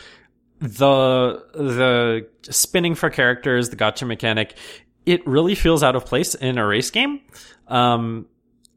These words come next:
like, I, I guess technically, like,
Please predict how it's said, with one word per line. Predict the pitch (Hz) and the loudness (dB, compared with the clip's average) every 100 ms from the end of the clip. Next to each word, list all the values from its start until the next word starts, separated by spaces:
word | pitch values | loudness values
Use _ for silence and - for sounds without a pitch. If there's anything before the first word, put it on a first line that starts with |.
| _ _ _ | _ _ _
like, | 143 123 - _ _ _ _ _ - | -2 -2 -4 _ _ _ _ _ -2
I, | 135 135 - 143 | 0 0 0 -2
I | |
guess | 143 185 - - - | 0 0 -2 -10 -10
technically, | - 139 147 143 170 | -8 -6 -6 -4 0
like, | 120 | 0